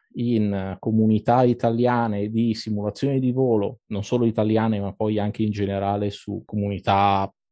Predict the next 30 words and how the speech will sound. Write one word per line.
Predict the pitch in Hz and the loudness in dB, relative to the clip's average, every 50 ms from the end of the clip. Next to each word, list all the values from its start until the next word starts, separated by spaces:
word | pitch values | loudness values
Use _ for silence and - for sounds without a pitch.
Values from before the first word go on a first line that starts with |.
| _ | _
più | - - 113 107 | 0 4 4 6
ampie, | 113 127 135 120 107 98 - - 101 98 - - | 6 6 6 4 2 2 0 -2 -4 -6 -4 -4
per | - 101 - | -4 -4 0
quanto | - 110 104 101 101 98 110 110 | 2 2 2 2 2 2 4 4
ampie | 104 107 110 110 120 110 | 4 4 4 4 2 2
possano | - - 95 - - - 104 101 98 98 | 2 2 -2 0 0 -2 -2 0 0 -2
essere | 101 107 107 - - 113 104 104 101 98 98 98 101 - | -2 -2 -4 -2 -2 -2 0 0 0 -2 -2 -4 -6 -6
que-, | - 107 107 104 | -6 -6 -6 -2
le | - 117 113 | -2 -2 -2
quattro | 113 - 131 120 123 - - 120 107 | 0 2 2 2 2 2 0 0 2
persone | - 117 107 110 110 - - 110 110 110 110 107 104 | 4 2 2 2 0 -4 -4 -2 -2 0 0 -2 -4
che | - - 101 101 - | -6 -6 -8 -8 -8
fanno | _ - - 104 104 107 107 110 110 | _ -4 -2 0 0 2 2 0 0
seriamente | - - - 123 113 117 113 110 107 110 110 110 110 117 110 | 0 0 0 0 2 2 2 2 2 2 2 0 0 -2 -6
simulazioni | - - 110 107 101 101 - - - 104 104 101 | -6 -6 -6 -4 -4 -6 -6 -4 -4 -4 -2 0
di | 104 104 | 0 0
volo, | 107 107 98 98 95 95 104 - _ _ _ | 0 0 -2 -2 -4 -6 -6 -8 _ _ _
ho | - 131 143 | 2 2 2
scoperto | - - - 135 - - 107 107 - - 123 | 2 2 0 0 4 4 2 2 2 0 0
comunque | - 117 107 104 104 - 120 110 | 2 2 2 2 2 2 0 0
qualcosa | - 101 101 101 113 98 - 107 95 | 0 0 -2 0 -2 -2 -2 -2 -4
di | 90 95 | -4 -4
nuovo. | 98 98 95 - 107 110 - - - - | -4 -4 -4 -6 -6 -8 -10 -10 -6 -2
È | 135 | -2
stata | 123 - - 110 - - 104 | 0 0 0 0 0 0 0
un'esperienza | 101 101 101 - - - 107 104 107 104 101 101 - - 117 | 0 0 -2 -4 -4 -4 -2 0 0 0 -2 -2 -2 -2 -2
breve, | 110 117 120 123 113 107 107 107 113 120 120 123 127 135 135 | 0 2 4 4 6 4 4 2 2 2 4 4 2 0 -2
però | - - 139 120 104 92 92 98 101 104 104 101 101 104 101 | -4 -2 -2 0 2 2 2 4 4 2 2 0 -2 -4 -4
sicuramente | - 110 - - 110 104 104 110 120 123 131 117 | -6 -6 -4 -2 -2 0 2 0 0 0 0 -2
soddisfacente. | - - 101 95 101 92 - - - 107 - - - 95 87 87 - _ - - - - | -2 -4 -6 -6 -6 -8 -8 -6 -6 -6 -6 -4 -6 -6 -6 -8 -12 _ -16 -16 -16 -16